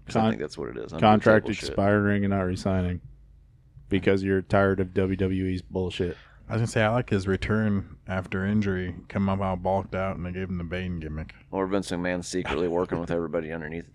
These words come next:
Speaker 1: table.
Speaker 2: Yeah, that could still be a thing, 'cause if you, conspiracy theory, if you watch wrestling,
Speaker 3: <laughs>
Speaker 2: SmackDown ends at eight fifty-eight,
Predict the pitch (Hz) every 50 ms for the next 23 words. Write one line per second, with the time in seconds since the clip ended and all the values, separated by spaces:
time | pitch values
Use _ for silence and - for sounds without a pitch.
0 | - - 65 76 69 57 - - - - - - - - 107 110 113 117 120 117
1 | - 131 113 - - 120 113 107 110 110 104 95 - 120 113 107 95 - 107 101
2 | 98 98 104 104 98 - 110 101 101 101 98 95 - - - _ _ _ _ -
3 | - _ _ _ _ _ - - - - - 120 120 120 120 113 - - 110 -
4 | - 113 113 117 113 113 113 107 - 110 101 107 113 113 110 - 104 107 113 -
5 | - 101 92 90 - - - - - - - 104 95 95 - - _ _ _ -
6 | - - - _ _ _ - - - - - 113 151 196 - - 151 135 127 123
7 | 117 85 104 117 117 120 117 110 - 101 92 - - 104 117 131 131 - - -
8 | - 123 127 - - - 117 110 - - - 113 107 92 85 - - - -